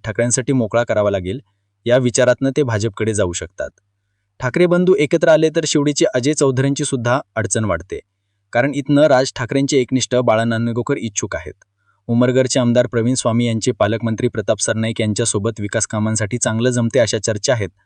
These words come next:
वर्सोव्यात हरून खान हे आमदार आहेत. काँग्रेसची मतं ठाकरेंकडे शिफ्ट झाल्याचा त्यांना फायदा झाला,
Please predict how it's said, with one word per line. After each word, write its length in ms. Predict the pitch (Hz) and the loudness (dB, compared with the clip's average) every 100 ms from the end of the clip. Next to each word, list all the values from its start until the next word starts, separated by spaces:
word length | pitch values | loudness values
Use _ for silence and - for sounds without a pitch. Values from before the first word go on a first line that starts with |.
| _ _ _ _ | _ _ _ _
वर्सोव्यात 540 | 120 139 - 190 185 151 | 2 4 6 6 6 4
हरून 240 | 151 160 165 | 2 2 2
खान 200 | 165 151 | 0 2
हे 120 | 156 | 2
आमदार 300 | 139 113 98 | 2 2 2
आहेत. 160 | 85 85 _ _ _ _ | 0 -10 _ _ _ _
काँग्रेसची 400 | - 123 139 - | 0 2 2 2
मतं 220 | 143 135 147 | 0 2 0
ठाकरेंकडे 500 | - 123 139 135 135 | 0 -2 -2 0 0
शिफ्ट 260 | 131 139 - | 0 -2 -2
झाल्याचा 360 | 117 110 110 117 | 0 0 0 -2
त्यांना 280 | 110 113 120 | 0 -2 -2
फायदा 280 | 117 107 127 | 0 2 2
झाला, 280 | 104 87 | 0 -4